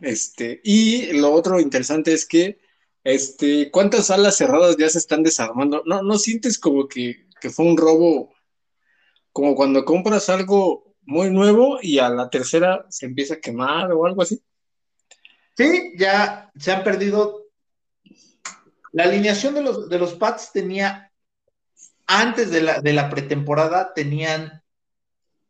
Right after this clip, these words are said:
Speaker 2: cinco alas cerradas que iba, que estaban, bueno, en realidad eran seis alas cerradas, este, para entrar a la, a la pretemporada.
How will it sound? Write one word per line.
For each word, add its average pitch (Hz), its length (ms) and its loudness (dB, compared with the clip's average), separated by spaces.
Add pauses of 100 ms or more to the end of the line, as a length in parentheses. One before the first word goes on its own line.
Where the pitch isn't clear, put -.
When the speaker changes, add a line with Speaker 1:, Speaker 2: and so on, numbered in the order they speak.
(180)
Speaker 2:
cinco 220 600 -4
alas 196 280 0
cerradas 165 680 -4 (600)
que 127 160 -2
iba, 131 440 -4
que 123 100 -14
estaban, 135 500 -6
bueno, 160 180 -2
en - 540 -20
realidad 123 360 -4
eran 120 400 -4
seis 156 380 -2
alas 127 240 -2
cerradas, 151 640 -4 (580)
este, - 500 -12
para 110 220 -4
entrar 123 300 -2
a 123 40 0
la, 107 460 -6
a 117 160 -8
la 110 160 -4
pretemporada. 131 840 -2